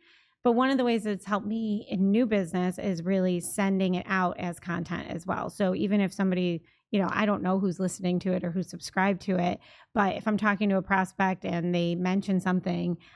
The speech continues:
I can send them an episode and say, "Oh, hey, we actually talked about it in this episode. Here's, you know, here's something you can listen to if you don't feel like reading all of this,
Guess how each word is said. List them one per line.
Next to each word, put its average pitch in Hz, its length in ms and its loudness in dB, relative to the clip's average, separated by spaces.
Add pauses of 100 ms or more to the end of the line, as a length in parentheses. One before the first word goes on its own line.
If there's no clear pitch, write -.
I 202 100 2
can 196 180 0
send 208 300 0
them 196 140 4
an 190 80 0
episode 185 420 0
and 180 140 0
say, 180 320 0
"Oh, 254 240 2
hey, 220 420 -2
we 208 140 2
actually 220 300 -4
talked 214 280 -2
about 170 240 0
it 165 140 -4
in 190 140 2
this 175 360 -2 (180)
episode. 180 720 2 (300)
Here's, 196 560 2 (140)
you 208 100 0
know, 170 260 0 (300)
here's - 220 2
something 202 240 4
you 190 80 0
can 196 160 2
listen 185 180 0
to 202 80 0
if 180 80 2
you 180 80 2
don't 185 160 0
feel 185 140 -2
like 175 120 -2
reading 180 440 0
all 180 260 -2
of 175 160 -8
this, 180 280 -6